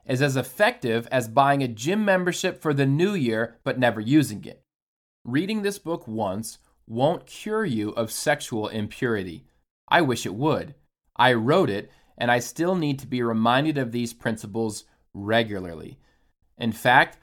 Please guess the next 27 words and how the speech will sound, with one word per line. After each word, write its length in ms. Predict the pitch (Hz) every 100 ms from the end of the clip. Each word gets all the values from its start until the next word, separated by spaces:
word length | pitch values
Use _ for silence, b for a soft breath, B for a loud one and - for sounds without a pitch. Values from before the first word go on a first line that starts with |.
| b
I 120 | - 117
use 320 | 127 156 156
the 80 | 175
devotionals 680 | 160 131 120 - 123 117
in 120 | 113 104
Appendix 480 | - 127 143 151
B 340 | 104 113 107 107
on 220 | 110 107
a 80 | 104
regular 560 | 98 110 127 147 160
basis 640 | 135 113 107 - 113 - -
in 220 | 120 139
my 180 | 151 151
life 460 | 127 104 104 - -
to 180 | - 113
this 220 | 107 107
day. 360 | 98 82 - _ _ _ _ _ _ _ _ _ _
If 200 | 120 131
you 80 | 120
made 260 | 123 151
it 120 | 196 196
to 100 | 131
the 160 | 117
end 180 | 123 170
of 80 | 180
the 80 | 180
book, 400 | 123 104 107